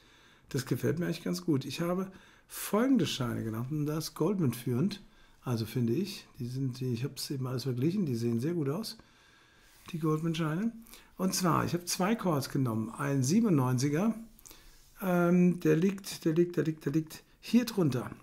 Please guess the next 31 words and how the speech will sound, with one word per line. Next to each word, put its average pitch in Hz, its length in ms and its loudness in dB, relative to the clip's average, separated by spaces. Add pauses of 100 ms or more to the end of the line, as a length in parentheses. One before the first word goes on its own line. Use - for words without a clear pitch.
(760)
unter 156 200 6
diesem 196 340 6
letzten 185 680 2
echten 175 400 0
Zwischentief. 156 760 -2 (1200)
Und 254 340 6
ich 190 160 -2
habe 190 320 0
einen, 175 800 2
ähm, 156 340 0
hundertzwei 160 640 2
Komma 156 340 0
einundfünfziger. 143 840 -2
Das 131 180 -4
ist - 140 -2
für 151 100 0
den 143 220 0
Fall, 131 480 -2 (960)
dass 160 340 2
wir 151 340 4
jetzt 151 280 0
hier 151 180 2
richtig 220 320 4
nochmal 147 260 4
vor 170 160 0
dem 180 140 4
Hintergrund 151 500 4
von 127 400 0
neu 139 460 4
kommenden 156 520 2
Analystenempfehlungen 131 1040 0